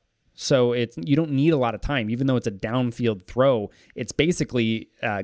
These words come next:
quick game timing, right? It's just Dak's taken from the gun. He's taken a step or two and he's putting it up. And, and so what you do from a pressure standpoint really isn't gonna matter all that much unless you just have an absolute free rusher, like, right up the middle through the A gap. But you,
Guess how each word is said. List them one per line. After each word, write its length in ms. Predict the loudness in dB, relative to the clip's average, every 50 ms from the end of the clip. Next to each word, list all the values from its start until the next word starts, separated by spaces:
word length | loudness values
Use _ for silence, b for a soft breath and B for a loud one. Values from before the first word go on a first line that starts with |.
| -8 -4
quick 240 | -4 -4 -4 -2 -2
game 240 | -2 -2 -2 -4
timing, 460 | -6 -4 -2 -2 -2 -4 -6 -10 -16 -8
right? 220 | -4 -4 -2 -2
It's 180 | -2 -2 -4 -2
just 200 | -4 -4 -4 -4
Dak's 340 | -6 -4 -4 -4 -6 -6 -4
taken 380 | -2 -2 -2 0 -2 -4 -4
from 120 | -4 -6 -6
the 100 | -8 -8
gun. 300 | -6 -4 -2 -2 -2 -2
He's 160 | -2 -6 -8
taken 300 | -6 -6 -4 -4 -4 -4
a 40 | -4
step 300 | -4 -4 -4 -6 -6 -6
or 80 | -8
two 240 | -6 -4 -4 -2 -2
and 80 | -2 -4
he's 100 | -8 -6
putting 280 | -4 -4 -4 -4 -6
it 60 | -6 -4
up. 260 | -4 -4 -4 _ _ b b b b b b b
And, 220 | -4 -4 -2 0
and 160 | 0 -2 0 2
so 320 | 2 2 2 0 -2 -4 0
what 180 | 2 2 2 2
you 140 | 0 -4 0
do 160 | 2 0 0
from 140 | 0 -4 -6
a 40 |
pressure 320 | -4 0 -2 -2 -2 -2 -8
standpoint 480 | -6 -4 -4 -2 -2 -4 -4 -4 -8
really 340 | -8 -6 -4 -2 0 2 0
isn't 220 | 0 0 -2 -4 -2
gonna 160 | -4 -4 -4
matter 460 | -6 -6 -4 -2 -2 -2 -2 -4 -6
all 80 | -6 -6
that 180 | -8 -8 -10
much 240 | -10 -10 -8 -8 -6
unless 260 | -4 -4 -4 -4 -2
you 100 | -2 -2
just 180 | -2 -2 -4 -4
have 340 | -4 -4 -2 -4 -4 -6 B B B B B B B B B
an 140 | -4 -4 -2 0
absolute 580 | 0 0 0 0 -2 -4 -4 -2 -2 -2 -4 -8
free 420 | -18 -10 -4 0 0 2 2 2
rusher, 480 | 0 0 0 0 0 -2 -4 -6 -4 -4
like, 200 | -4 -4 -6 -6
right 400 | -6 -6 -2 0 2 2 2 0
up 140 | -2 -4 -6
the 80 | -6 -4
middle 260 | -2 -2 -2 -2 -4
through 200 | -6 -6 -6 -6
the 160 | -6 -4 -2
A 100 | -2 -2
gap. 260 | -2 -2 -8 -8 -10
But 80 | -10 -8
you, 180 | -8 -8 -8